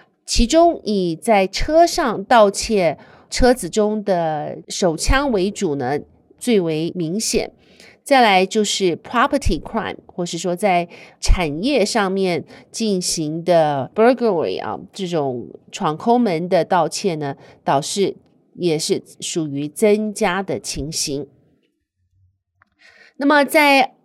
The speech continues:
二零二二年，在休斯顿地区有两万一千名人士因为各式各样的行为而被以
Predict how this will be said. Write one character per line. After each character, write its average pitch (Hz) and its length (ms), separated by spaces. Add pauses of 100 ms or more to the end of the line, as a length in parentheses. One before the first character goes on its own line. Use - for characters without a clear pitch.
(120)
二 381 200
零 233 280
二 277 240
二 247 160
年， 156 480 (240)
在 202 180
休 247 200
斯 240 100
顿 277 180
地 240 140
区 233 380
有 208 280
两 196 460
万 226 260 (120)
一 285 200
千 - 480
名 196 560
人 180 380
士 233 400 (400)
因 254 400
为 185 520
各 220 160
式 214 160
各 208 180
样 190 280
的 156 240
行 175 300
为 156 160
而 160 240
被 175 460 (720)
以 156 580